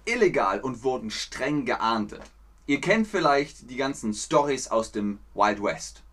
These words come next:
ne? Da hat man sich duelliert. Aber jeder hat das gemacht, wie er wollte. „Hey,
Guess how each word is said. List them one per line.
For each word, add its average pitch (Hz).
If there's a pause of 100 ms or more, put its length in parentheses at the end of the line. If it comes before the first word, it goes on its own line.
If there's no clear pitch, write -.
ne? 131 (2500)
Da 107
hat 165
man 143
sich 110
duelliert. 147 (720)
Aber 113
jeder 131
hat 123
das 117
gemacht, 120
wie 107
er 110
wollte. 104 (240)
„Hey, 202